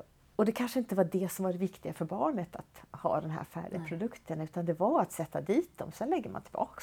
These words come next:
Speaker 1: dem i skålen igen där de var.
Speaker 2: Då kanske man får passa på att filma lite grann under tiden det här
Speaker 1: Ja.
Speaker 2: händer, om man nu vill
Speaker 1: Ja,
Speaker 2: dokumentera.
Speaker 1: man får vara snabb, ja, man får vara
Speaker 2: Ja.
Speaker 1: snabb. För det går ju undan med små
Speaker 2: Ja.
Speaker 1: barn. Och det, ibland kan det vara att,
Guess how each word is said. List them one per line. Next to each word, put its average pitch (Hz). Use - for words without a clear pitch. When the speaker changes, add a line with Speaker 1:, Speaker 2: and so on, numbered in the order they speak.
Speaker 1:
dem 320
i 311
skålen -
igen -
där 131
de 147
var. -
Speaker 2:
Då 202
kanske 226
man 233
får 240
passa 208
på 190
att 185
filma 180
lite 226
grann 180
under 175
tiden 220
det 185
här 208
Speaker 1:
Ja. 214
Speaker 2:
händer, 214
om 185
man 175
nu 165
vill 170
Speaker 1:
Ja, 170
Speaker 2:
dokumentera. 196
Speaker 1:
man 175
får 180
vara 185
snabb, 175
ja, 151
man 180
får 165
vara 196
Speaker 2:
Ja. 185
Speaker 1:
snabb. 170
För -
det 180
går 233
ju 247
undan 254
med 208
små 170
Speaker 2:
Ja. 160
Speaker 1:
barn. 165
Och 170
det, 190
ibland 220
kan 269
det 294
vara 185
att, 175